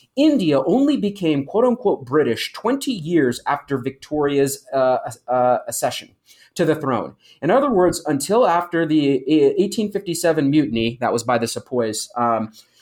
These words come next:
India was ruled by a commercial enterprise, not by a state, and certainly not by a nation state.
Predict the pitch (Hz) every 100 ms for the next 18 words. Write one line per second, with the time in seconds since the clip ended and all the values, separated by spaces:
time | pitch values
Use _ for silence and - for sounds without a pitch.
0 | _ 196 262 254 180 165 151 123 151 170
1 | 156 131 123 - 135 156 170 135 139 123
2 | - 95 85 - 120 143 - 143 135 -
3 | 117 113 - 120 113 - 214 208 135 117
4 | 113 117 120 117 110 117 113 110 - -
5 | -